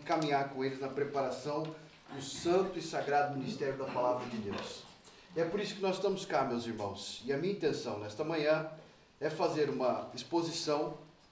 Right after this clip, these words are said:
de Lucas, capítulo dezesseis. Nós vamos abrir a palavra do Senhor.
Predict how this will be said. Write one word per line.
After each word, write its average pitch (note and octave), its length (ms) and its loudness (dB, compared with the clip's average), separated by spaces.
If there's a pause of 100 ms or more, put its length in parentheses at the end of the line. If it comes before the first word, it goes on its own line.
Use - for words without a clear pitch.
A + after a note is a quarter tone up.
(380)
de C3+ 100 -4
Lucas, E3 720 0
capítulo F3 500 -4
dezesseis. - 760 -8 (640)
Nós B2 80 -12
vamos E3+ 220 0
abrir B2 280 2
a A2+ 40 -2
palavra A2 340 2
do - 100 -10
Senhor. D#3 460 0